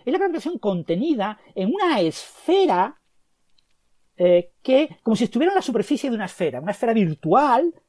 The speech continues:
¿eh? que contiene toda la masa de la Tierra en esa esfera interior.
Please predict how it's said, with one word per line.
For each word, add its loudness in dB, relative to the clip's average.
¿eh? -6
que -4
contiene -2
toda 4
la -4
masa -6
de 2
la 2
Tierra 0
en -6
esa -8
esfera -4
interior. -14